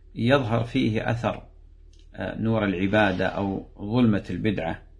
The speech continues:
قال جل وعلا: "سيماهم في وجوههم"، بالنسبة للصحابة. قال جل وعلا عن الكفار والمبتدعة: قال: "كأنما أغشيت وجوههم قطعاً من الليل مظلمة". والمقصود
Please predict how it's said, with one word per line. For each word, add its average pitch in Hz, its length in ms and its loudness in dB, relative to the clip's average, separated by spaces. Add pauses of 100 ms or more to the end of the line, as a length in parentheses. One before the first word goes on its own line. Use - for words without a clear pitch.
قال 104 240 2
جل 101 220 0
وعلا: 98 300 0
"سيماهم 107 560 0
في 110 160 -4
وجوههم"، 104 760 0 (580)
بالنسبة 104 400 -4
للصحابة. 104 880 -2 (560)
قال 107 260 2
جل 98 220 0
وعلا 98 380 2
عن 98 200 -2
الكفار 104 540 -4
والمبتدعة: 104 1000 -2
قال: 101 480 -2 (440)
"كأنما 110 480 0
أغشيت 117 640 -4
وجوههم 110 460 2
قطعاً 117 420 -2
من 101 240 0
الليل 101 380 2
مظلمة". 104 520 2
والمقصود 190 540 0